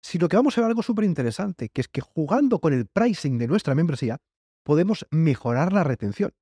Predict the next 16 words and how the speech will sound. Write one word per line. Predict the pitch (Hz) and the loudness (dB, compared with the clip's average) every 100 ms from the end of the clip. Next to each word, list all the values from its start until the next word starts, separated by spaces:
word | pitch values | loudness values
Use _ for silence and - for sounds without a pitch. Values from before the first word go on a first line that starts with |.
| _ | _
Bueno, | - - | -10 -4
¿qué | 208 | 0
es | |
la | 233 | 2
retención? | 202 190 180 95 _ - | 2 4 2 0 _ -10
Para | 95 98 | -6 -2
los | 101 - | -4 -4
que | - 110 | -2 -2
quizás | 104 107 131 | 0 0 2
se | 131 | 2
acaban | 127 131 | 2 2
de | 131 | 0
incorporar, | 117 120 113 92 | 0 0 0 -2
una | 92 | 0
retención | 110 107 131 | 0 0 0
básicamente | 127 131 131 123 135 | 0 2 0 0 -4